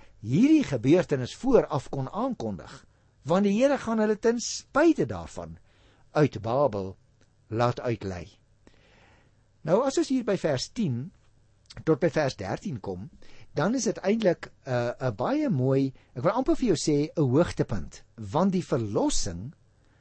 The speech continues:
waaraan hulle gaan deel kry, word bevestig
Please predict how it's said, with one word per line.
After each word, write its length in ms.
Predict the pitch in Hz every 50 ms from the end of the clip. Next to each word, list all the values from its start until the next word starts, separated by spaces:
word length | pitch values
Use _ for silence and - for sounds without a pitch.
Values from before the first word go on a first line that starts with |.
| _ _
waaraan 600 | - 92 87 117 151 175 175 175 - - 180 175
hulle 200 | 165 151 151 156
gaan 220 | 131 - 151 143 131
deel 300 | 110 175 240 285 240 165
kry, 380 | - - 92 82 78 87 - - _ _ _ _ _ _
word 400 | - 104 104 107 151 170 226 - - -
bevestig 1200 | 110 110 139 143 - - - - - - 262 285 226 - - - - 123 123 135 - - - -